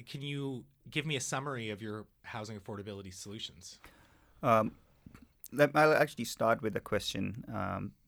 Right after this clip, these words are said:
Speaker 2: you know, and everybody who's listening, does not matter if you already own a home or you just moved out. Just think about it. When you moved out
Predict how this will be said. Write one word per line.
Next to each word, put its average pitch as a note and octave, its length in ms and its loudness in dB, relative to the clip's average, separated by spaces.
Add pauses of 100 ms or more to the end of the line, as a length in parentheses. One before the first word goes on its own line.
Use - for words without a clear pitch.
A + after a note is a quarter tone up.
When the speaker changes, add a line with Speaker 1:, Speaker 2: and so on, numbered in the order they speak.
Speaker 2:
you G#2+ 100 -4
know, F#2+ 100 -4 (600)
and G2 280 -2
everybody A2+ 380 4
who's G#2+ 240 -2
listening, G#2 580 0
does G2 200 -2
not G#2+ 180 4
matter G#2 420 4
if G2 180 -6
you G2 160 -2
already G2+ 420 0
own G2+ 200 -2
a F2+ 60 -2
home B2 380 2 (140)
or F#2 560 0
you F#2+ 60 -8
just - 240 -6
moved F#2+ 300 -4
out. F#2 300 2 (800)
Just C#3+ 200 0
think F3 220 2
about A#2 280 12
it. A2+ 320 6
When A#2 200 6
you C#3+ 100 4
moved A#2+ 260 4
out A2 220 8